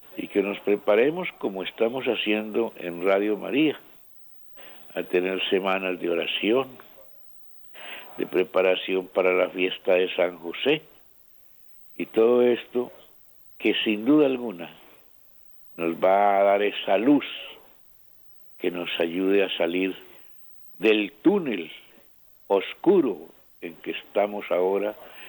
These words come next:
De pronto no por cuenta nuestra nos hemos metido ahí, sino de las circunstancias y de todo el ambiente que se vive. Bien, entonces esperando que la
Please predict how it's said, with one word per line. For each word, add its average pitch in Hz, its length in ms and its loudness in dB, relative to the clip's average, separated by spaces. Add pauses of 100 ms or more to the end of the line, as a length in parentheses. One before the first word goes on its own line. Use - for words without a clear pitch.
(300)
De 104 120 2
pronto 160 480 2
no 160 300 0 (280)
por 110 220 -2
cuenta 135 440 0
nuestra 139 500 0
nos 110 200 -8
hemos 120 280 -2
metido 120 420 0
ahí, 165 180 0 (1160)
sino 101 500 -2
de 107 260 4
las 110 280 0
circunstancias 110 1080 -2 (580)
y 101 120 -2
de 92 80 4
todo 101 240 2
el 101 160 2
ambiente 90 600 -4
que - 160 -12
se - 140 -8
vive. 69 260 -14 (920)
Bien, 160 320 6
entonces 160 640 -2
esperando 139 640 0
que 117 160 -2
la 101 200 2